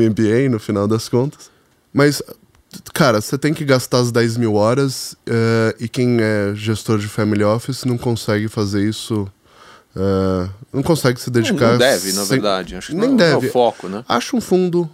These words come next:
Speaker 1: acha, faça uma boa relação com esse fundo, com, com, com o gestor desse fundo. Leia bastante, tenta entender, eh, conheça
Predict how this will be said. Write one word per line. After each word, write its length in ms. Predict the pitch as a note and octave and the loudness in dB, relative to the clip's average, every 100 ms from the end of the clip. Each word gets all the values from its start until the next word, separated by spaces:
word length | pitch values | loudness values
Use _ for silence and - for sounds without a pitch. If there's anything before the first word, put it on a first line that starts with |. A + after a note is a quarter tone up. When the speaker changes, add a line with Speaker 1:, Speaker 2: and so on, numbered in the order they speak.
| - - | -14 -4
Speaker 1:
acha, 340 | B2+ C#3+ D#3 | -2 0 -4
faça 320 | - D3+ - | 0 0 2
uma 100 | D#3 | 0
boa 240 | C3 D3 D3 | 2 2 2
relação 460 | C3+ B2 - B2+ | 2 0 0 -4
com 100 | A#2+ | -2
esse 200 | A2+ - | -6 -8
fundo, 440 | G#2+ - B2+ B2 A2 | -10 -2 0 0 -2
com, 380 | - G#2 G2+ F#2 | -4 -4 -4 -6
com, 420 | - G2 F#2+ E2+ - | -4 -4 -4 -6 -6
com 120 | G2+ | -4
o 40 | |
gestor 380 | F#2+ G2 - C3 | -2 -2 0 0
desse 240 | A2+ - | -2 -6
fundo. 340 | - B2 C3 B2+ - - - - - - - | -8 -4 -2 -4 -10 -20 -20 -20 -20 -20 -10
Leia 320 | G2+ B2+ C#3 | 0 4 4
bastante, 600 | A#2 G#2+ - A#2 A#2+ A#2 - | 2 -2 -4 -4 -4 -6 -4
tenta 300 | A#2+ A#2+ A2+ | -4 -2 -4
entender, 680 | G#2+ G#2 G2+ A#2+ B2 A#2 A2 - | -2 -2 0 0 0 -2 -8 -14
eh, 160 | C2+ D#2+ | -10 -10
conheça 680 | - A2 A2 A#2 B2 A2+ G#2 | -4 0 4 2 2 -4 -4